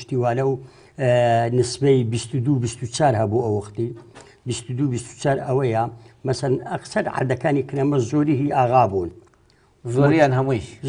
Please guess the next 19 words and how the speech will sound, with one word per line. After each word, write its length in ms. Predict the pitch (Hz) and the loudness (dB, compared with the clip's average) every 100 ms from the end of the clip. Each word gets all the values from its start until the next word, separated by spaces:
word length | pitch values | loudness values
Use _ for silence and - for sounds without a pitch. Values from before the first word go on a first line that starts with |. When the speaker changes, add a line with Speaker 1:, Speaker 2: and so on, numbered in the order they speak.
| 123 | 2
Speaker 1:
زۆ-، 200 | 139 196 - 208 | 8 8 8 4
نا، 100 | 180 120 | 4 6
هەمووی 280 | 151 165 160 | 8 10 10
نا. 100 | 135 104 - | 8 4 0
ئا، 80 | 165 160 - - - - - 170 | -2 0 -4 -10 -14 -14 -2 6
میریش 280 | 165 156 139 131 | 6 6 2 -2
هەبوو، 180 | 107 113 | -4 -4
حکوومەتیش 480 | - 151 151 110 - | 2 4 4 0 -8
هەبوو. 280 | 110 95 87 - - - | -6 -6 -8 -12 -20 -2
بەڵام 200 | 131 143 123 | 2 4 4
زۆری 240 | 135 147 196 139 | 2 4 4 4
ئاغا 280 | 123 135 107 | 4 4 4
بوون. 180 | 101 127 - - - - | 0 -2 -6 -16 -12 2
ئاغا 280 | 131 135 165 160 | 4 8 8 8
ئەوەی 200 | 151 190 139 | 4 4 4
عەردی 220 | 131 143 147 | 2 2 2
ئاغا 240 | 120 120 113 | 2 2 2
بوو. 100 | 123 - | -2 0
ئاغا، 280 | 127 151 | 4 6